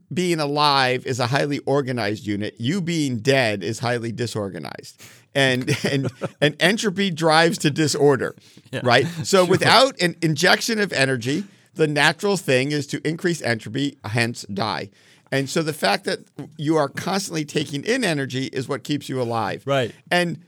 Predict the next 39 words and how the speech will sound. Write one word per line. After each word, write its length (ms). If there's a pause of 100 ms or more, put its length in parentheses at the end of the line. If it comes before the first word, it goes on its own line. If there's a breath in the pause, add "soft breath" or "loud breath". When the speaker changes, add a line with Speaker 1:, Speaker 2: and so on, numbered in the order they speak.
Speaker 1:
s-, 160 (100)
so 180
the 100
basic 480
physics 400
principle 580
is 100
straightforward. 680 (140)
Yes, 360 (300 soft breath)
a 100
ring 320
of 120
power 480
like 380
those 260
rings 480 (280 soft breath)
is 200
the 100
starting 480
point 320 (100)
for 120
making 340
eternal 400
life. 300 (360 soft breath)
Now, 360 (840)
then 200
it 80
becomes 320
an 80
engineering 500
problem, 400
and 100
I 120
just 200
step 220
out 140
of 80
the 60
picture, 420